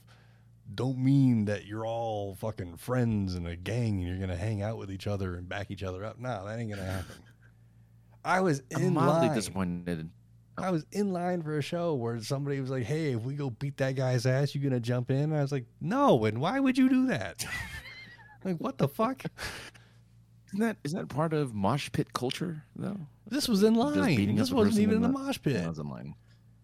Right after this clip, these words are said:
Speaker 1: And I don't
Speaker 2: Oh,
Speaker 1: know
Speaker 2: never
Speaker 1: when
Speaker 2: mind then.
Speaker 1: mosh pits became the place where you go to fight. It used to be a place where you used to go and mosh.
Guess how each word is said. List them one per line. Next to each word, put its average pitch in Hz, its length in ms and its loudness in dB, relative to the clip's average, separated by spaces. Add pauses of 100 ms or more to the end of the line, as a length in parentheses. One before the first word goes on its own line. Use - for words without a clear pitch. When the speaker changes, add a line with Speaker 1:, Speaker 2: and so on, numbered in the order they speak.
(140)
Speaker 1:
And 190 180 -2
I 180 160 2
don't 220 140 2
Speaker 2:
Oh, - 20 4
Speaker 1:
know 143 140 4
Speaker 2:
never 120 100 4
Speaker 1:
when 156 120 6
Speaker 2:
mind 165 100 4
then. 127 80 2
Speaker 1:
mosh 139 300 2
pits 123 240 -4
became 113 720 4 (240)
the 110 100 -2
place 123 360 -2
where 104 100 -2
you 101 100 -2
go 110 180 2
to 101 120 0
fight. - 440 -8
It 107 40 -6
used 120 320 -4
to 110 40 -6
be 110 140 -2
a 104 60 -2
place 120 260 -4
where 98 80 -6
you 101 80 -6
used 120 160 -6
to - 80 -10
go 110 320 -6
and 90 100 -6
mosh. 98 500 -6